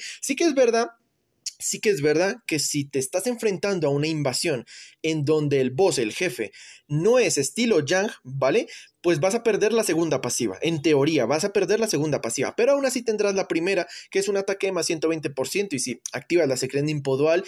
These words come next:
eh, ya que activarías los enlaces con Yomi, que me imagino que tiene que tener muchos, pues obviamente vas a pegar más fuerte. Así que obviamente se agradece. Pero cien por ciento D P S, muy buena, exageradamente buena para invasiones.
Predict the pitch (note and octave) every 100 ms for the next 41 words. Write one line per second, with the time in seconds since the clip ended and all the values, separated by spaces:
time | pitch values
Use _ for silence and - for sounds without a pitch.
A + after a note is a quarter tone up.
0 | - - C3+ C3+ C3+ D3+ C#3+ C#3 C3 G3+
1 | E3+ C3+ B2 B2+ C#3+ C#3+ - B2 B2 F3+
2 | F3 C#3+ B2+ G#2+ D3+ C#3+ C#3+ B2 A#2+ -
3 | B2+ A#2 C#3+ C#3+ G3+ A3+ - - A#3+ C4
4 | D#3 D#3+ E3+ G3 D3+ D3 D3+ C#3+ C3 B2
5 | A#2 A2+ G#2+ A2+ C3 D#3+ - C3 C#3 C#3
6 | C#3 C3 A#2+ A2+ A2+ - A3 B3+ - -
7 | - B3 A#3+ A3+ A#3 A3+ G#3+ D3+ E3+ E3+
8 | F3 F3 F#3 D3+ D3+ D#3 F#3 C#3+ D#3+ E3+
9 | C#3 C3+ C#3 C3+ B2+ D3+ D3 C#3 C#3 C#3
10 | C3+ B2+ A2+ - D#3 A3+